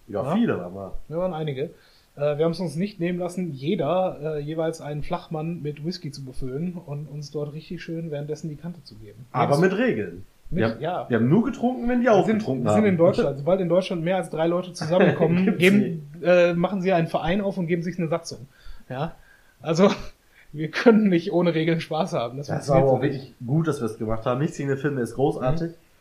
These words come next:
Speaker 1: Aber auch wieder so ein Ding, was ich im Kino zu lang.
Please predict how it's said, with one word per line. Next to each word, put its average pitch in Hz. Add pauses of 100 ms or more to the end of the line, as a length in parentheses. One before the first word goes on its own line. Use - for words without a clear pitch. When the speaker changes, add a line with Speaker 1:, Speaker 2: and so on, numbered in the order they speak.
(300)
Speaker 1:
Aber 127
auch 135
wieder 135
so 123
ein 127
Ding, 127
was 127
ich 123
im 127
Kino 147
zu 147
lang. 139